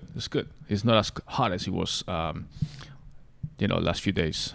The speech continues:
uh, but it's starting to get humid, so that's, that's, that's not good for us.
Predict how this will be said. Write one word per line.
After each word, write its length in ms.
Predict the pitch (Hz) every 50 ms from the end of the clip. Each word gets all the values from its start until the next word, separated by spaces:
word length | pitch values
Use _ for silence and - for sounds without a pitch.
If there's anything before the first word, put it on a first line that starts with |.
| - -
uh, 140 | 92 90 -
but 100 | - 92
it's 80 | 90 -
starting 200 | - 131 117 -
to 80 | 98
get 140 | - 95 90
humid, 360 | - - 107 95 85 71 -
so 220 | - - - 73 69
that's, 220 | 78 80 - -
that's, 260 | - - - 80 - -
that's 280 | - 71 90 95 -
not 120 | - 92 -
good 140 | - 78 -
for 180 | - 78 58
us. 200 | 57 - - -